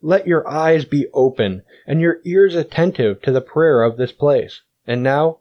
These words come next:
arise, O Lord God, and go to your resting place, you and the ark of your might. Let your priests, O Lord God, be clothed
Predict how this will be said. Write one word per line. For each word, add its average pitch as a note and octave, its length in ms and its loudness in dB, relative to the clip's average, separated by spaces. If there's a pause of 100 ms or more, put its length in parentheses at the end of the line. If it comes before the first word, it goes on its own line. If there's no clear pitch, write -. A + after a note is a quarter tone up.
arise, B2 640 -2 (240)
O G#2+ 160 -8
Lord G2+ 340 -4
God, A#2 280 -4 (260)
and C3 200 -2
go F#3 200 2
to F#3 60 0
your D3 180 0
resting A#2+ 420 -2
place, F#2 380 -8 (220)
you D#3 440 0 (160)
and C3 160 -4
the B2+ 220 -6
ark F3+ 240 -2
of D3 120 -2
your B2+ 140 0
might. C3 360 -4 (220)
Let D3+ 200 0
your D#3+ 100 2
priests, F#3+ 480 -2
O B2 80 0
Lord A#2+ 320 0
God, C#3+ 260 0
be C3+ 120 -4
clothed F#3 580 0